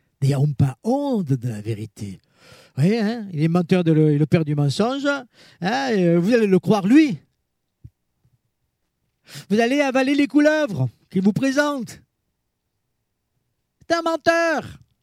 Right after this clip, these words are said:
Faut lui dire menteur. Jean huit, trente et un. Il dit aux Juifs qui avaient cru en lui, « Si vous demeurez dans ma parole,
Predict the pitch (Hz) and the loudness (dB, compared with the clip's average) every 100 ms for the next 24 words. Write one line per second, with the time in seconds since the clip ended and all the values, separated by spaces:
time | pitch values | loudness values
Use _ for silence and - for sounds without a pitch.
0 | _ _ _ _ _ _ _ - 151 156 | _ _ _ _ _ _ _ -2 0 0
1 | 226 147 _ _ 131 220 247 131 87 - | -2 -4 _ _ -4 -4 -2 -4 -4 -18
2 | _ _ _ _ _ _ _ _ _ _ | _ _ _ _ _ _ _ _ _ _
3 | _ _ _ _ _ _ _ _ _ _ | _ _ _ _ _ _ _ _ _ _
4 | _ _ _ _ _ _ _ _ _ _ | _ _ _ _ _ _ _ _ _ _
5 | _ 151 143 233 214 226 - 202 185 170 | _ 0 2 2 2 0 -2 -6 0 2
6 | 151 131 104 80 _ 151 _ _ _ 175 | 2 0 -6 -18 _ -20 _ _ _ 0
7 | 269 - 254 226 302 - 226 196 - 220 | 0 2 0 2 0 2 2 0 0 0
8 | 214 214 220 277 320 330 _ - - 208 | 0 0 0 0 -2 -8 _ -10 -8 -4
9 | 208 165 320 311 285 233 269 214 202 185 | -4 -2 -2 0 -2 -4 -6 -4 -4 -2
10 | 190 165 170 202 | -2 0 -2 -4